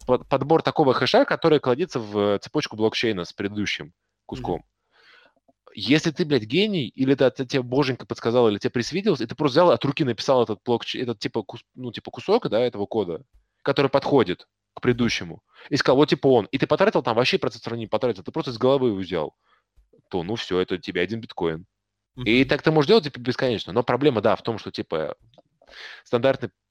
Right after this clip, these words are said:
Speaker 1: подход предполагает в себе какое-то некоторое наличие вычислений, но вообще говоря, тебе нужно именно решить, как, вот, типа, как-то, э, тебе биткоин даётся за просто, э, да, как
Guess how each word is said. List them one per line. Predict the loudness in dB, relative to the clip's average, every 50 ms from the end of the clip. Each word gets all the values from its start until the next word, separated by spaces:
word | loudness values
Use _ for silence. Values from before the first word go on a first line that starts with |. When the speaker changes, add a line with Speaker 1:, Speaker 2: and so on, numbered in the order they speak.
| _
Speaker 1:
подход | 0 0 0 2 0 -2 -2
предполагает | -4 -8 -2 0 0 2 2 2 2 0 -2
в | -4
себе | -4 -4 -4
какое-то | -2 -2 -4 -6 -4 -4
некоторое | -4 -6 -6 -6 -8 -8
наличие | -8 -8 -6 -4 -2 -2 -2 -4 -6 -10 -10
вычислений, | -10 -10 -6 0 2 2 2 2 0 -6 -8 -10 _ -20 -20 -20 -20 -20 -20 _ _ _ _ _ _ _ _ -20 -8 -2
но | 0 0 2
вообще | 2 2 2 2 4
говоря, | 6 6 6 6 4 4
тебе | 2 -2 -4 -4
нужно | -4 -4 -4 -4
именно | -6 -6 -4 -4 -2 0 0
решить, | 0 0 0 -2 -2 -4 -4
как, | -8 -12 -10 -8
вот, | -10 -10 -8
типа, | -8 -6 -6 -6
как-то, | -6 -6 -8 -8 -8 -8 -8
э, | -8 -8 -6 -6 -4 -2 -2 -4 -4 -6 -12 -18 -20 _ _
тебе | 0 2 2 4
биткоин | 2 0 0 2 4 4
даётся | 6 4 4 4 2
за | 0 0
просто, | 2 4 2 2 2 2 -2
э, | -2 -2 -4 -6 -4 -4 -4
да, | -4 -6 -6 -6
как | -8 -10 -10 -12 -12 -10